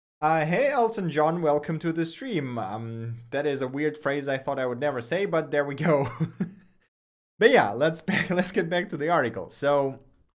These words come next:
um, as I said, the article talks about the advantages of switching from the rest to the GraphQL A P I for a very specific, uh, checkout use case and what exactly the GraphQL brought as, you know, in terms of advantages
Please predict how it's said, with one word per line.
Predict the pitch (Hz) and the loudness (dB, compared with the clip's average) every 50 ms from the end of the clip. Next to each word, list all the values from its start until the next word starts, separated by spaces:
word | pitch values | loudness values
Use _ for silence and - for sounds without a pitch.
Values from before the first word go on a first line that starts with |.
| _ _ _ _ _ _ - - | _ _ _ _ _ _ -4 -2
um, | 120 120 120 117 120 120 120 | 0 0 0 -2 -4 -6 -4
as | 151 165 165 | -2 0 0
I | 170 | 0
said, | 165 170 135 123 | 0 0 0 0
the | 147 160 | 0 0
article | 180 185 170 160 | 0 0 -2 -4
talks | 151 156 151 147 147 | -2 -2 -2 -2 -4
about | - 131 139 139 131 135 131 131 | -6 -2 0 0 0 0 -2 -2
the | 131 135 | -2 -4
advantages | 131 123 - 190 240 247 226 214 180 147 147 147 139 | -4 -2 -2 0 0 0 -2 -4 -4 -4 -4 -6 -6
of | 139 127 123 | -6 -8 -10
switching | - 143 151 165 160 165 - 170 151 147 131 | -10 -6 -6 -6 -6 -6 -6 -8 -8 -8 -10
from | 117 - 160 180 202 202 | -10 -8 -6 -4 -4 -4
the | 185 175 | -4 -2
rest | 160 156 151 151 151 147 - - _ _ - | -2 -2 -2 -2 -4 -6 -8 -12 _ _ -10
to | 165 160 | -10 -8
the | 139 143 | -8 -10
GraphQL | 127 123 139 151 156 151 151 - 151 143 139 131 131 | -8 -4 -2 -2 -2 -2 -4 -6 -6 -6 -6 -6 -6
A | 131 131 | -8 -10
P | 127 123 120 127 | -10 -8 -6 -4
I | 123 123 123 123 117 117 - - - _ _ _ _ | -2 -2 -2 -4 -4 -8 -10 -16 -20 _ _ _ _
for | - 139 | -2 0
a | 147 147 | 0 2
very | 202 240 247 240 | 2 2 0 0
specific, | - - 170 - 175 170 170 175 175 165 165 - - - | -2 -6 -6 -4 -4 -4 -2 -2 -2 -2 -4 -6 -10 -10
uh, | 143 131 127 127 131 127 123 120 117 - | -8 -6 -4 -2 -2 -2 -4 -6 -10 -10
checkout | - - 185 185 180 190 180 175 165 - | -4 0 0 2 2 2 0 0 0 -2
use | 156 156 151 - | -4 -6 -6 -6
case | - - 147 143 147 143 143 - | -6 -6 -6 -4 -4 -6 -8 -10
and | - 143 135 131 131 | -12 -12 -12 -8 -4
what | 135 156 160 | -2 -2 -2
exactly | 156 135 135 143 147 147 143 127 | -2 -4 -4 -6 -6 -6 -6 -6
the | 120 120 | -6 -6
GraphQL | 113 123 127 135 139 135 - - 120 123 123 123 117 113 | -6 -4 -2 -2 -2 -4 -6 -8 -6 -6 -4 -6 -6 -6
brought | 110 123 143 147 139 135 135 - - - | -4 0 2 2 2 0 -2 -6 -12 -12
as, | 131 123 117 113 117 - | -10 -10 -8 -10 -12 -12
you | 117 117 | -12 -10
know, | 110 107 107 107 | -10 -8 -8 -8
in | 107 | -8
terms | 107 127 117 117 113 | -8 -8 -8 -8 -8
of | 113 107 | -8 -10
advantages | 113 120 160 165 151 139 139 131 120 127 123 127 - - | -8 -6 -4 -4 -4 -4 -6 -8 -6 -6 -6 -6 -8 -12